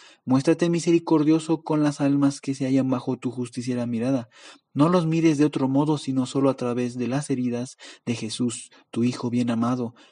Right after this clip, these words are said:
porque creemos firmemente que tu bondad y compasión son infinitas.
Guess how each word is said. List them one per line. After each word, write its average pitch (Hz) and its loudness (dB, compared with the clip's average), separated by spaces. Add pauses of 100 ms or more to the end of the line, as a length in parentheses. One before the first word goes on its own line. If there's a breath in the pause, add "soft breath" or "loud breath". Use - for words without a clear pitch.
porque 139 -2
creemos 143 0
firmemente 131 0
que 127 -6
tu 120 -4
bondad 113 -2
y 110 -4
compasión 110 -6
son 110 -6
infinitas. 117 -8